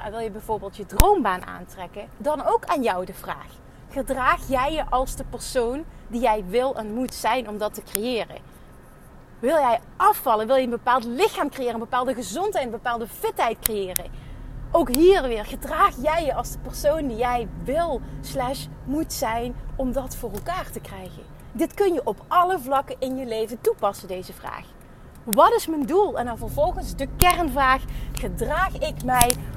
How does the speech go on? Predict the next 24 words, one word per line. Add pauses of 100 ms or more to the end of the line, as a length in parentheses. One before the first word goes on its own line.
(140)
als
de
persoon
die
ik (120)
wil
zijn? (800)
Ben
ik (1040)
op (160)
alle
vlakken (240)
die
persoon (100)
die
ik (280)
wil
zijn? (200)
Zowel
op
energetisch (360)
als (200)
op (560)
daadwerkelijk